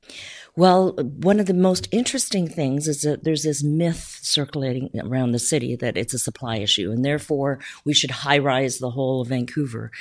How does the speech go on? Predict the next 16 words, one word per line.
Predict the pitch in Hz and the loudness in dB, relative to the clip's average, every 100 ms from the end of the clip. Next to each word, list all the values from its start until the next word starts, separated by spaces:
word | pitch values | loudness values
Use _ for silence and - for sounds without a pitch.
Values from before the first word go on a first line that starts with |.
| - - | -14 -4
And | 160 | 0
that's | 156 - | 0 0
certainly | 226 202 202 | -2 0 0
not | 180 160 | 2 0
true | - - 208 123 | -2 0 0 0
because | 123 131 135 | -6 -4 -4
we | 147 | 0
know | 139 139 | 0 -2
that | 135 | -4
there's | 139 120 | -6 -4
units | 131 139 - | 0 -2 -2
coming | - 135 120 | -6 -4 -2
online. | 117 117 139 190 | -2 -2 -2 -2
You | 151 | -2
see | - 123 | -6 -4
building | 123 120 120 - | -2 0 -2 -4